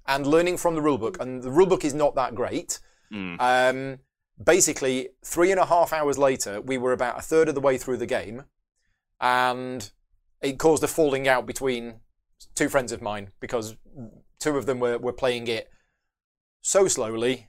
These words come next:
Speaker 1: that the other one just got fed up, and there was a big falling out, and then that was it.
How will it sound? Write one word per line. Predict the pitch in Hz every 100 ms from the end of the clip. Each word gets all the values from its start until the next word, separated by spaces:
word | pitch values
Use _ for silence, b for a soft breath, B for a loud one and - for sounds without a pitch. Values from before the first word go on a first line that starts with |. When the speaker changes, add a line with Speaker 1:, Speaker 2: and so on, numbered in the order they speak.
| _
Speaker 1:
that | 135
the | 131
other | 135
one | 127 120
just | 123
got | 127 117
fed | 135 127
up, | 127 -
and | 123 117 120
there |
was | 113
a |
big | 113 135
falling | 131 120 120
out, | 123 123
and | 135 131
then | 135 131 131 131
that | 151
was | 165
it. | 208